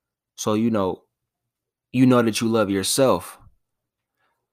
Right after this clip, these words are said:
So when you love yourself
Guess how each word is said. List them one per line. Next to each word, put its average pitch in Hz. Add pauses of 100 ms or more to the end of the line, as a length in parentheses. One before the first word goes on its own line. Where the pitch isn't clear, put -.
(920)
So -
when 107
you 110
love 110
yourself 92